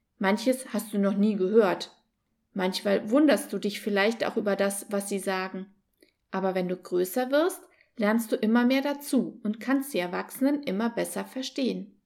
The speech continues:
Als Jesus auf die Welt kam, änderte sich vieles. Gott sprach anders und sagte neue Sachen zu den Menschen. Deshalb verstanden sie vieles nicht. Sie mussten erst lernen, Gott zu verstehen, so wie du lernen musst,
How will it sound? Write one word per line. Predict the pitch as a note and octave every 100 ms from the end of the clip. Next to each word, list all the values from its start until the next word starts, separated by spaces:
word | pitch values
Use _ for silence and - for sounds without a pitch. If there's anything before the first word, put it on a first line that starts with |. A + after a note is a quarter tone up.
| _ _ _ _ _ _ _ _
Als | F#3 F3+
Jesus | A#3 D4 B3+ G3+
auf | - -
die | G3+
Welt | F#3+ F#3 F#3+
kam, | - A3 C#4 - -
änderte | G3 G3+ G3+ A3+
sich | A#3 -
vieles. | - C#4 A3+ F3 - - _ _ _ _ _
Gott | G3+ F#3+
sprach | - - G3+ G3+ G3+ -
anders | D4+ D#4 F3+ F3+ - -
und | G3
sagte | G3+ G3+ G3+ F#3+
neue | G3 D4 A#3+
Sachen | G3 F3+ F3+ F#3 F3+
zu | -
den | F#3+ F3+
Menschen. | F3+ - - - F#3+ - _ _ _ _ _
Deshalb | F#3+ F#3 G3 G3 -
verstanden | G3+ G3+ - D4 B4+ B3+
sie | - G3+
vieles | - G3+ F#3+ F#3 -
nicht. | F#3 - - _ _ _ _
Sie | - B3+
mussten | A#3+ A#3 -
erst | A3+ B3+ -
lernen, | C#4 D#4+ C#4+ G3 F3+
Gott | F#3+ G3
zu | - A#3
verstehen, | B3+ C4 - C#4 G#3+ F#3+ - _
so | - A3+ F#3+
wie | G3
du | G3 G3+
lernen | G#3+ A3 C4 C#4
musst, | D#4 F4